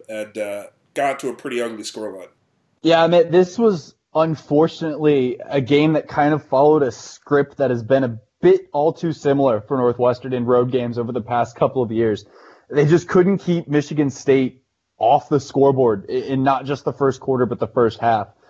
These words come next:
Speaker 2: Spartans put up twenty-eight points in the first quarter. They put up twenty-two more in the second quarter.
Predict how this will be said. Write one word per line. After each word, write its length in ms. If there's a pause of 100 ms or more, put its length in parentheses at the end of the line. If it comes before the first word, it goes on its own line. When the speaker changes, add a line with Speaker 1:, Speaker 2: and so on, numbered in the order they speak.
(160)
Speaker 2:
Spartans 300
put 120
up 120
twenty-eight 760
points 440 (100)
in 100
the 100
first 300
quarter. 280
They 120
put 180
up 140
twenty-two 640
more 420
in 140
the 80
second 340
quarter. 460